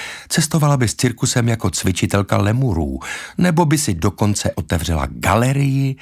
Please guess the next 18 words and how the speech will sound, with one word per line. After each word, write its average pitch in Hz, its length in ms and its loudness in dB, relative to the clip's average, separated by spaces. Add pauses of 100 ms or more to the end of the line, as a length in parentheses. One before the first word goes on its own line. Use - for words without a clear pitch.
(340)
aby - 200 2
se - 140 0
o 87 80 2
svá 80 360 0
umělecká 78 640 -2
díla 85 460 0 (160)
podělila 113 580 0
se - 180 -4
světem. - 540 -6 (1400)
Linus 185 320 4
byl 156 180 2
přesvědčen 147 640 -2
o 110 100 -2
tom, 127 260 0
že 110 140 0
světu 104 440 0
jen 92 380 0 (100)
prospěje, 71 760 0